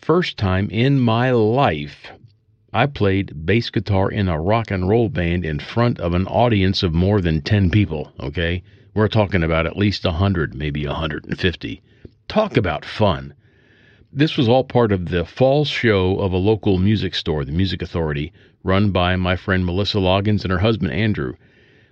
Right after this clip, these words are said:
They have two shows like this each year, the fall show and the spring show. And they had maybe twelve different bands on stage, some doing one song, some doing two songs. I mean, it wasn't a whole concert of just one band. It was a concert of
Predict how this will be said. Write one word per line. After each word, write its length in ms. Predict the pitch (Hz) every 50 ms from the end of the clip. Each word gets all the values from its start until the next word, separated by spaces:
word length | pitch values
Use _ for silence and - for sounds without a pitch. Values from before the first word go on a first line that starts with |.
| _ -
They 100 | 123 127
have 260 | 131 143 135 113 - -
two 360 | - - 175 190 202 208 185
shows 540 | - - - - 135 123 131 131 123 98 95
like 280 | 92 104 104 101 - -
this 260 | 92 90 90 - -
each 260 | 90 98 92 87 -
year, 240 | - 101 90 80 80
the 140 | 80 71 -
fall 320 | - 104 107 107 113 110
show 400 | 101 - - - 107 101 98 101 -
and 180 | 98 92 87
the 60 | 85
spring 320 | - - - - 123 123 113
show. 400 | - - 90 82 60 55 - _ _ _ _ _ _ _ _ _ _ _ -
And 640 | 135 131 131 135 131 123 123 120 120 120 117 117
they 140 | 113 139 147
had 200 | 135 135 127 117
maybe 440 | 110 107 107 107 95 98 95 85 80
twelve 560 | - - - - 107 110 117 123 123 110 101
different 400 | - 117 113 - 117 110 87 80
bands 320 | 90 98 101 110 117 101 110
on 140 | 110 113
stage, 560 | 110 - - 113 107 110 117 120 113 - - -
some 340 | - - - 107 104 107 104
doing 380 | 95 101 95 92 90 90 78 71
one 180 | 85 101 110
song, 480 | - - - 107 107 107 110 110 113 107
some 320 | - - 101 98 98 95
doing 380 | 92 92 87 85 82 78 73 - _ _ _ - - -
two 160 | - - 120 113
songs. 420 | - 107 110 113 113 117 110 101
I 60 | 104
mean, 160 | 98 98 98
it 80 | 107 113
wasn't 300 | 120 131 127 117 120 107
a 40 | 101
whole 220 | 92 101 101 95
concert 420 | - - - 104 110 92 - 90 82
of 140 | 78 73
just 240 | 78 85 80 - -
one 180 | 87 85 78 71
band. 380 | 69 92 101 101 87 80 78
It 80 | 87 87
was 180 | 85 82 76 80
a 60 | 76
concert 500 | - - 104 107 98 - - 87 82 80
of 220 | 80 80 78 -